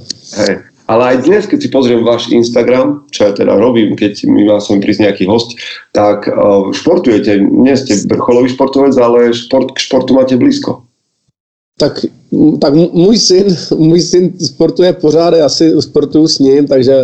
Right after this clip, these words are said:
Speaker 2: lyžujem, běháme, hrajem golf, bruslíme, prostě to, co k tomu nějak patří.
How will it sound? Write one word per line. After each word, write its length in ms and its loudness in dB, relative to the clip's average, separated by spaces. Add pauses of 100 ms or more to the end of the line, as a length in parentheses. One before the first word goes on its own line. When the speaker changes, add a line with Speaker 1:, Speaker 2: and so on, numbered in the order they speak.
Speaker 2:
lyžujem, 600 2
běháme, 760 2
hrajem 340 2
golf, 400 2 (760)
bruslíme, 800 2
prostě 240 -2
to, 120 0
co 140 -2
k 60 -6
tomu 180 2
nějak 300 0
patří. 480 -2